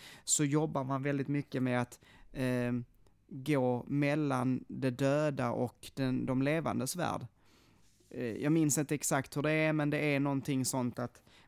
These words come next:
man är en person som dör och så får man chansen att hämnas typ och rädda sin fru eller vad det nu är. Jag minns inte riktigt, men så du får, eh, den här förmågan att kunna röra dig i dödsriket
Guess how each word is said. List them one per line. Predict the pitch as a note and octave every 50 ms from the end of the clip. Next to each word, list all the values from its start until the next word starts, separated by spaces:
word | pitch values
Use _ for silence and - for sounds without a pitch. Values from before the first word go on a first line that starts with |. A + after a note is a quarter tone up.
| -
man | C3+ C3+ C3+ C#3
är | C#3+ C#3+ C3+ B2+ B2+
en | B2+
person | A#2+ C3 B2+ - - C#3 B2 A#2+ A#2
som | - B2+ B2 B2+
dör | B2 - E3 D3 B2+ C3 D3 D#3+ D#3+ - - - - - - _
och | - - C#3+ B2
så | - C3+
får | - - D3 C3+
man | B2+ B2+ B2+ B2+
chansen | C3 - - D#3 C#3+ B2+ B2 A#2+ A2 - B2+ B2 B2
att | A#2+ A#2 -
hämnas | - C3+ C3+ C3 C#3+ D3 C#3 B2 A2 A2 A2 - -
typ | - - - A2+ G#2+ - - -
och | A#2 A2+ A2+ A#2 A2+ A2
rädda | B2+ B2+ B2+ B2+ B2 A#2 A2
sin | - - B2 A2 A2 A2 A2 - _ _ _ _ _ _ _ _ - -
fru | - - C3 B2+ A#2 A2 G#2+ A2
eller | G#2+ A2 A2
vad | A2 A2 A2+
det |
nu | A2+ A#2+ A2+ A2
är. | G#2 G2+ F#2+ - _ _ _ _ _ _ -
Jag | - C3+ C#3
minns | C3+ C3 A#2+ A2+ -
inte | A#2+ A2 B2
riktigt, | A#2 A2+ - B2 -
men | C3 - C3 - - - - - - - -
så | - - D3+
du | C#3+ D#3 C#3+
får, | - - - E3+ D3+ C3+ C3 B2 B2 - _ - _ _
eh, | - C3 C3 B2+ B2+ B2+ - - -
den | C3 C3+ C#3
här | C#3+ C#3+ C3
förmågan | - - D3+ D#3+ E3+ D#3 B2 A2+ A2 A#2 G#2+ A2 A2 A#2 A#2+ -
att | - B2 B2+ -
kunna | - - C#3 C3+ C3
röra | C3 C#3+ C#3 C#3+ C#3+ C3+ C3
dig | A#2+ A#2+ A#2 A#2+ -
i | - C3+ C3+ C3
dödsriket | B2 B2+ D3 E3 - - - D3+ D3+ C#3+ C3+ - - D#3+ F#3 - - -